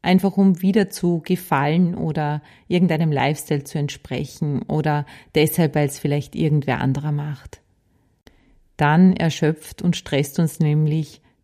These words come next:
die Entspannung. Dann wird die zum nächsten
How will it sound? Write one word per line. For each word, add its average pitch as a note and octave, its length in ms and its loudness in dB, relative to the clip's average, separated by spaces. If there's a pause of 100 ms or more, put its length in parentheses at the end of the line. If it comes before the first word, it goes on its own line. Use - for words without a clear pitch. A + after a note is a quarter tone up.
die D#3 80 2
Entspannung. C#3+ 760 0 (1400)
Dann D3+ 460 2
wird D#3 420 -2
die E3+ 300 0 (140)
zum D#3+ 200 2
nächsten D3+ 580 0